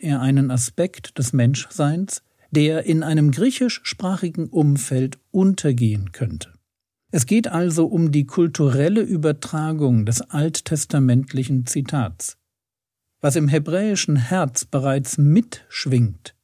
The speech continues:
nämlich Denken und Verstehen. Das wird nochmal ausdrücklich benannt, damit der nichtjüdische Hörer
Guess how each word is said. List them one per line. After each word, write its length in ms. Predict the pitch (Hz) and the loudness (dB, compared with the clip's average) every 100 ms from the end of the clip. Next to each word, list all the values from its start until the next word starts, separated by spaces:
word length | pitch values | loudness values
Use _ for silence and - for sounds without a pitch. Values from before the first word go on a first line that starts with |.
| _ _ - | _ _ -2
nämlich 640 | 139 139 131 127 117 - _ | 2 4 4 2 0 -6 _
Denken 680 | 131 139 175 196 - 165 151 | -2 0 0 0 -2 -4 0
und 240 | 143 135 | 0 0
Verstehen. 680 | - 127 - 147 123 98 92 _ _ _ _ _ _ | -4 -6 -4 -4 -4 -6 -10 _ _ _ _ _ _
Das 180 | - 139 | -2 0
wird 240 | 170 226 160 | 0 0 2
nochmal 520 | 196 - 160 170 170 | 0 0 -2 -2 -2
ausdrücklich 800 | 139 180 - - 165 - 143 - | -2 -2 -4 -6 -4 -4 -6 -2
benannt, 560 | 143 135 117 104 - _ _ _ _ | 0 2 2 -2 -10 _ _ _ _
damit 400 | 147 147 - - | 0 2 0 -2
der 100 | 135 | 2
nichtjüdische 1040 | 139 160 240 - - 160 185 185 - 139 123 | 4 6 4 0 -6 -2 -2 -2 -2 -2 0
Hörer 440 | 135 120 123 | 0 2 0